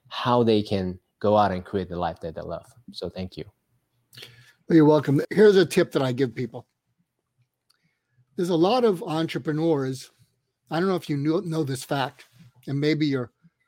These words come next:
Speaker 2: listeners or viewers will, will verify this. But a, about a quarter of entrepreneurs have significant psychological issues. They have A D D.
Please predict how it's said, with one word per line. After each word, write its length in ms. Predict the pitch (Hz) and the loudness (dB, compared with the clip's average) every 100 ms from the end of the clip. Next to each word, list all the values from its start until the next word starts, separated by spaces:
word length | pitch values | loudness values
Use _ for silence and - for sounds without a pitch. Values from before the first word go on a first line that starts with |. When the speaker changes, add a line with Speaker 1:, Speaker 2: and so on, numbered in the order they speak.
| _ _ | _ _
Speaker 2:
listeners 380 | 147 160 165 139 | -4 -4 -2 -4
or 60 | 123 | -4
viewers 440 | 131 147 135 113 | -2 0 0 -4
will, 240 | 117 113 - _ _ _ _ _ _ - | -8 -10 -14 _ _ _ _ _ _ -12
will 200 | 120 123 | -8 -6
verify 500 | 113 143 143 127 120 | 0 0 0 -2 -6
this. 220 | 117 117 - _ _ _ _ _ _ _ _ _ _ _ _ _ _ _ _ - | -6 -10 -12 _ _ _ _ _ _ _ _ _ _ _ _ _ _ _ _ -2
But 120 | 165 | 2
a, 100 | 160 - | 2 0
about 240 | 156 196 254 | -2 0 0
a 60 | |
quarter 560 | 247 - - 208 254 254 | -2 -8 -4 -2 0 0
of 100 | 185 | 0
entrepreneurs 1300 | 175 180 - 147 151 135 135 127 117 113 117 110 - _ _ _ _ _ _ - - _ 123 | 0 -2 -4 -10 -8 -6 -4 -4 -4 -4 -6 -10 -16 _ _ _ _ _ _ -20 -20 _ -4
have 560 | 127 120 123 120 - _ _ | 0 0 -2 -4 -10 _ _
significant 680 | - - 147 190 - 190 160 | -10 -4 -2 -2 -4 -4 -4
psychological 800 | - 143 139 120 113 117 123 127 | -2 -2 -2 -2 -2 -2 -6 -10
issues. 420 | 120 - - - - _ _ _ _ _ _ - - - | -10 -10 -12 -16 -20 _ _ _ _ _ _ -20 -16 -6
They 120 | 123 | -6
have 120 | 117 - | -6 -4
A 160 | 131 127 | -2 0
D 180 | 120 110 | -2 0
D. 400 | 127 165 180 | 2 2 0